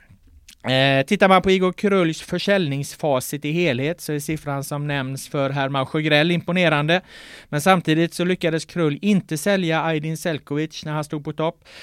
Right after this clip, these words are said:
Dessutom har Krull behövt bryta Joakim Karlssons kontrakt och sparka Keith Millen. Jag tycker inte heller det var rätt beslut att sparka Igor Krull i nuläget, men det känns som att hans värv i öis har fått en status som inte riktigt speglar verkligheten,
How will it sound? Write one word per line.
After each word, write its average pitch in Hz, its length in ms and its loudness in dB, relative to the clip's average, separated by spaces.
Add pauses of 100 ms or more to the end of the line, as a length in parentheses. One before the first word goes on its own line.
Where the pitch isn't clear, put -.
(160)
Dessutom 156 480 0
har 151 100 0
Krull 156 360 0
behövt 143 300 0
bryta 156 420 2
Joakim 160 380 2
Karlssons 147 600 0
kontrakt 151 560 -2
och 127 180 -8
sparka 123 540 -2
Keith 127 340 -8
Millen. 113 480 -2 (420)
Jag 151 140 2
tycker 196 180 2
inte 208 120 4
heller 196 200 8
det 185 60 6
var 196 120 8
rätt 202 240 4
beslut 190 320 2
att 170 100 0
sparka 180 400 2
Igor 170 240 4
Krull 180 340 2
i 175 80 0
nuläget, 175 640 4 (100)
men 151 160 -2
det 160 80 -2
känns 165 300 -2
som 160 120 -2
att 151 120 -4
hans 160 180 0
värv 160 420 4
i 160 80 2
öis 165 420 2
har 143 220 0
fått 147 280 -4
en 131 120 -6
status - 920 0
som 135 280 -8
inte 143 380 -6
riktigt 123 340 -6
speglar 110 540 0
verkligheten, 113 1000 -2